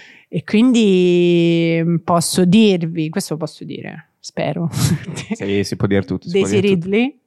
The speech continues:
Speaker 1: cioè la protagonista di Star Wars Episodio sette, era prima che vedessimo il film, perché il film non lo doveva vedere nessuno, perché c'è un mega spoiler che poi è stato fatto non da me ma da un altro collega di un T G,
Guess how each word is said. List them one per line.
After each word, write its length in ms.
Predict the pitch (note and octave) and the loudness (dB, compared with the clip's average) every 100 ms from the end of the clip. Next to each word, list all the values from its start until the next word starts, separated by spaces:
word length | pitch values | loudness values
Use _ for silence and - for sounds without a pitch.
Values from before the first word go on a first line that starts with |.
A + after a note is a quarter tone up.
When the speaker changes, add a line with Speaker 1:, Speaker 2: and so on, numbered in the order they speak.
| _ | _
Speaker 1:
cioè 240 | - E3+ D#3+ | -8 -4 -2
la 160 | E3 | -2
protagonista 600 | E3+ E3 E3 E3+ E3+ - | -2 -2 2 2 0 0
di 160 | E3+ D#3+ | 0 0
Star 280 | - E3+ F3 | 0 0 0
Wars 260 | E3+ D3+ | 0 0
Episodio 400 | E3 F3+ G3 G#3 | 0 0 2 0
sette, 500 | A3 F3+ - G3+ G3 | 2 0 -2 -2 0
era 220 | F3+ E3+ | 0 0
prima 300 | D#3 E3+ E3+ | 0 2 4
che 80 | F3 | 2
vedessimo 420 | E3+ E3 D#3+ E3+ | 2 0 0 0
il 60 | E3 | 0
film, 360 | - G3 D3+ D#3 | 0 0 0 -2
perché 220 | D#3+ E3+ | -6 -8
il 60 | |
film 180 | D#3 F#3+ F3+ | -4 0 2
non 140 | D#3+ | 0
lo 100 | D#3+ | 0
doveva 200 | D#3+ E3 | 2 2
vedere 260 | E3 E3+ D3+ | 2 0 0
nessuno, 360 | E3 - E3 | 0 2 2
perché 200 | D3+ D3 D#3 | 2 0 -2
c'è 100 | E3 | 0
un 80 | |
mega 220 | D#3+ F3 D#3+ | 2 2 0
spoiler 460 | - E3+ D#3 D#3 | 0 0 2 0
che 120 | - | 0
poi 160 | D#3+ E3 | -2 0
è 40 | |
stato 280 | D#3 E3 D#3+ | 0 0 0
fatto 420 | D#3 E3 D#3 - | 2 0 0 -2
non 220 | D#3+ E3+ E3 | -2 2 2
da 80 | |
me 240 | E3 F3 D#3+ | 2 0 -2
ma 140 | D#3 | -4
da 140 | D#3+ D#3+ | -6 -6
un 100 | E3 | -6
altro 300 | D#3+ E3+ D#3+ | -6 -8 -4
collega 420 | E3 E3 E3 D#3+ | -2 0 0 0
di 60 | |
un 120 | E3 E3+ | 2 2
T 140 | A3 | 4
G, 220 | G3 G3 | 4 4